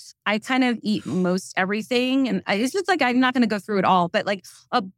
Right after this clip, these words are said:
bowl night just became a really easy way for us to do a D I Y situation where I could prepare, you know, maybe I could warm up some chickpeas for my husband, make some chicken for everybody else or a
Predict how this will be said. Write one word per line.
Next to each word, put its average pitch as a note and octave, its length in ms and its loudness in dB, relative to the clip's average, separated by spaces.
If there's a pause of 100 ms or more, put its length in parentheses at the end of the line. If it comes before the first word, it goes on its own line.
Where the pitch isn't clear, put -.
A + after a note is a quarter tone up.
bowl C#4 260 4
night G#3 460 0
just G#3+ 180 -12
became G3+ 460 -2
a G3 60 -4
really G#3 500 -6
easy G3 320 -8
way F3+ 580 -2 (160)
for F3+ 580 2
us F#3 340 -4
to F#3+ 120 -12
do F3+ 320 0
a E3+ 140 2
D F#3+ 300 -2
I F3 120 4
Y E3+ 520 0 (320)
situation C4 680 0
where A3 140 4
I F#3+ 120 2
could G3 280 -8
prepare, F#3+ 840 2 (340)
you A3 120 4
know, F#3 120 4
maybe F#3 640 0
I E3+ 60 0
could E3+ 260 -4
warm F#3+ 300 0
up F3+ 120 -2
some G#3+ 160 2
chickpeas B3 460 -4
for A3+ 100 -6
my A3 140 2
husband, F#3+ 720 0
make G3+ 220 -2
some G#3 180 -4
chicken F#3 640 0
for F#3 160 -2
everybody F3+ 360 0
else E3+ 300 0
or F3+ 100 -2
a F3+ 80 -2